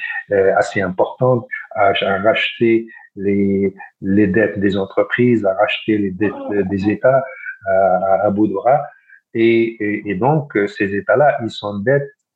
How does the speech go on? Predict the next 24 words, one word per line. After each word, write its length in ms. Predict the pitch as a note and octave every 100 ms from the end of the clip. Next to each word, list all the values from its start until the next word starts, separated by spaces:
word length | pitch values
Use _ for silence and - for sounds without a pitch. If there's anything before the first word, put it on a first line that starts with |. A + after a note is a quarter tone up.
| _
euh, 320 | G#2 G2+ G2 G#2
sans 240 | - B2
fin, 220 | - B2
ils 80 | G#2
sont 160 | - B2
incapables 580 | C3 - - C#3 C3+
de 60 | G#2+
rembourser 440 | G#2 G2+ - -
leurs 180 | F#2+ G2+
dettes, 240 | B2+ G#2 - _ _ _
les, 140 | G2 F#2+
les, 180 | F#2+
les 260 | F#2 G2 G2
États 220 | G2 G2+
européens 440 | G2 G2 - G#2+ G#2
aujourd'hui. 500 | F#2+ F#2 F#2 F#2 - - - - - -
Euh, 460 | F#2+ F#2 F#2 F#2 F2+ - _ _ F#3 A2 F3+ A#2+ - -
donc 340 | G#2+ C3+ C3+
ça, 180 | - D#3
c'est 280 | D3+ B2+ B2+
un, 200 | A#2+ A#2 - -
c'est 220 | - G#2+
un 100 | B2
facteur 600 | - B2 - C#3 C3 A#2